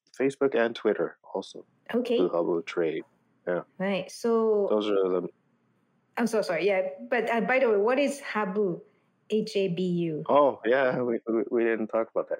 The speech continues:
Speaker 1: H A B U, Habu. Habu is the, uh, indigenous snake, pit viper, here in Okinawa.
Speaker 2: Mm.
Speaker 1: Have you, if you're familiar with Habu sake, people, a lot of people are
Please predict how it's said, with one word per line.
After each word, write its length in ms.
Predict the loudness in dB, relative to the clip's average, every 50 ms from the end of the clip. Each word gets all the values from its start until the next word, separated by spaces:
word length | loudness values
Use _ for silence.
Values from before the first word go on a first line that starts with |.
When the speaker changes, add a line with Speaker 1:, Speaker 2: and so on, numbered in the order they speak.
| -2 0
Speaker 1:
H 220 | 0 0 0 2 0
A 80 | 0
B 240 | 2 4 4 4 6
U, 100 | 6 4 4 4
Habu. 420 | 4 2 2 4 4 4 4 2 0 _ -20 -20 -20 _ _ _ _ _ _ -2
Habu 340 | 0 0 4 4 6 6 6
is 240 | 6 4 2 2 2
the, 320 | 4 6 6 8 6 6 6
uh, 280 | 6 6 6 6 4 2 -2 _ _ _ _ _ -4
indigenous 840 | -2 -2 2 4 2 4 4 4 4 4 4 2 -2 -10 -16 -18 -20 _ -20 _ _ _ _ _ _ _ _ -20
snake, 520 | -14 -6 -2 2 4 4 4 4 2 -4 -10 -12 -12 _ 2
pit 160 | 2 2 2
viper, 580 | 4 4 4 4 2 2 0 0 0 0 -2 -6 -14 _ _ _ _
here 280 | 0 2 4 4 4
in 80 | 2 2
Okinawa. 480 | 0 -2 -2 -2 -2 0 0 0 0 -2 -4 -10 _ _ _ _ _ _ _ _ _ _ -6
Speaker 2:
Mm. 560 | -4 -2 0 0 0 0 0 -2 -4 -4 -8 -8 -2
Speaker 1:
Have 160 | 0 0 2
you, 100 | 0 0 -2 -2 0
if 220 | 2 2 2 2 2
you're 280 | 4 6 6 6 4
familiar 440 | 2 0 2 4 6 6 6 6 6
with 160 | 6 4 4
Habu 300 | 2 2 2 2 2 0
sake, 500 | 0 2 2 2 2 2 2 0 0 0 -2 _ _ _ _ _
people, 340 | -2 -2 -2 0 2 2 2 2 2
a 60 | 2
lot 160 | 4 4 4 2
of 80 | 2
people 240 | 0 -2 0 2 2
are 200 | 2 2 0 -2